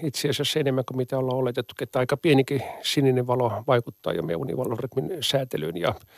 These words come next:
eh, melatoniinin, joka ei suinkaan ole se tärkein aine, mutta että, eh, vireyteen, jolloin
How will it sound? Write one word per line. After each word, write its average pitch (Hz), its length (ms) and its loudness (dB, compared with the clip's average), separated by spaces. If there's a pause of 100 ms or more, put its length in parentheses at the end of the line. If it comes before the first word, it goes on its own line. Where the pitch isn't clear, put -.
(360)
eh, 95 380 -18
melatoniinin, 127 600 2
joka 127 280 0 (880)
ei 127 140 6
suinkaan 127 320 -2
ole 123 60 -2
se - 120 -2
tärkein 123 460 0
aine, 135 180 0
mutta - 180 -6
että, - 200 -12
eh, - 960 -14
vireyteen, 127 420 -2
jolloin 147 300 6